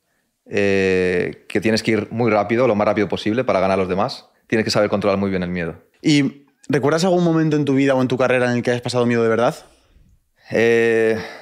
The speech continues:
Speaker 1: miedo, diré moto, miedo en la vida normal.
Speaker 2: Tío, yo creo que el miedo, más que, yo creo que es una sensación que tienes en ciertos momentos. A lo mejor
Speaker 1: Miedo
Speaker 2: puede ser
Speaker 1: es
Speaker 2: en la
Speaker 1: que es
Speaker 2: moto ahora.
Speaker 1: prácticamente diario. A diario todo el mundo estamos sintiendo miedo.
Speaker 2: Claro, por eso.
Speaker 1: Y, y menos mal que sea así.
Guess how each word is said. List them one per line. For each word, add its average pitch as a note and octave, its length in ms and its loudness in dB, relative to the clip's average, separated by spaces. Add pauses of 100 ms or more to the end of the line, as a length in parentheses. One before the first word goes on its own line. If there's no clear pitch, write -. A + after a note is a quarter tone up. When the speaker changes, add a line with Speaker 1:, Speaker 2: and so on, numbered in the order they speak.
(140)
Speaker 1:
miedo, C#3+ 580 -2
diré C3+ 220 2
moto, D3 260 0
miedo B2 380 2
en A2 320 -4
la G#2+ 100 2
vida G#2+ 140 0
normal. G2 240 -4
Speaker 2:
Tío, B2 180 2
yo B2 80 0
creo D3+ 140 0
que E3 80 0
el D#3 60 0
miedo, F3 580 0
más C3 260 -4
que, D#3 380 0
yo D3 80 0
creo D3+ 40 2
que D#3+ 40 0
es D3+ 100 -2
una D#3+ 120 -2
sensación D3+ 440 -2
que C#3+ 120 -2
tienes D3 240 -2
en C#3 80 -2
ciertos C3 200 -2
momentos. B2 300 -2
A B2 60 0
lo A#2+ 40 -2
mejor A#2+ 180 0
Speaker 1:
Miedo B2 100 2
Speaker 2:
puede B2+ 60 0
ser D#3 80 2
Speaker 1:
es - 40 2
Speaker 2:
en C#3+ 40 2
la C#3+ 60 0
Speaker 1:
que C#3 60 0
es C#3+ 40 2
Speaker 2:
moto C#3+ 140 0
ahora. C3 120 2
Speaker 1:
prácticamente B2+ 320 0
diario. G2 600 -2
A F#2+ 60 -4
diario A2+ 220 0
todo A2+ 80 -2
el G#2 60 -2
mundo G#2 120 -4
estamos F#2+ 220 -8
sintiendo F#2+ 260 -8
miedo. F2+ 320 -10
Speaker 2:
Claro, G#2+ 240 -2
por A2 100 -2
eso. A2 200 -6
Speaker 1:
Y, F#2 380 -6
y G2 40 -8
menos G#2+ 180 -2
mal A2 120 -2
que G#2 80 -10
sea G2 120 -2
así. F#2+ 340 -8